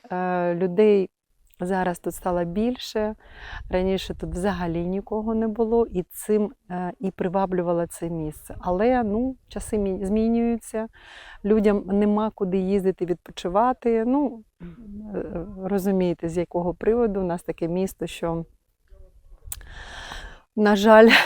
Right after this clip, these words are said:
<laughs> перекрити всі виходи до морів, тому люди тут, на місці, да. Ну, і, на жаль, ще не вистачає тієї культури,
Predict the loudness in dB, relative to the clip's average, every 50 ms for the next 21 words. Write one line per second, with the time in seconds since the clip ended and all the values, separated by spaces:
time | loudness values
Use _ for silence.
0 | 0 -6 -10 -14 -8 2 2 2 2 2 -8 _ _ 8 8 8 8 6 4 2
1 | 2 4 4 4 4 2 0 -2 -2 -4 -10 -6 -2 0 2 2 2 0 -4 -12
2 | -14 -2 0 0 0 2 0 0 2 2 4 4 2 2 2 2 2 2 2 0
3 | -2 -2 -6 _ _ -20 -20 -20 -18 -18 -16 0 0 2 4 6 6 6 6 6
4 | 6 6 6 6 4 4 4 4 4 4 4 2 -2 _ -2 0 0 2 0 0
5 | -2 -2 -2 0 2 2 2 4 4 2 2 0 -6 -8 -4 -4 -4 -4 -2 -4
6 | -2 -2 -2 -2 -4 -4 -4 -2 0 0 -2 -2 0 0 2 2 2 0 0 0
7 | 2 2 2 4 2 0 -2 -6 -14 -10 -4 -2 0 0 0 0 -2 -4 -4 -4
8 | 0 2 4 6 8 8 6 6 6 2 2 4 4 4 6 6 4 2 _ -2
9 | 0 2 4 4 4 4 4 2 0 0 0 -2 0 0 2 2 4 4 4 4
10 | 2 0 -2